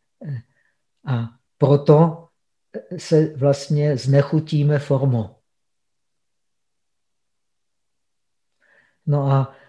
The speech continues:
tady ale v textu se vkličuje filozofický, epistemologický poznání, že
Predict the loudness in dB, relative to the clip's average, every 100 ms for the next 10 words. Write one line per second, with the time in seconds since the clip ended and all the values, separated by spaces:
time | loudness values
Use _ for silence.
0 | _ _ _ 0 2 6 6 4 0 -14
1 | _ 2 6 6 4 0 -20 _ _ _
2 | _ _ -20 -20 _ _ _ _ _ _
3 | _ _ _ _ _ _ _ -12 -12 -6
4 | 2 2 2 -2 0 2 0 0 0 0
5 | 0 6 6 6 4 4 6 2 0 -6
6 | -4 -4 -4 -2 -4 0 0 2 2 0
7 | -2 -6 -4 -2 -2 -2 0 0 -2 -4
8 | -10 -20 -20 -16 -4 0 0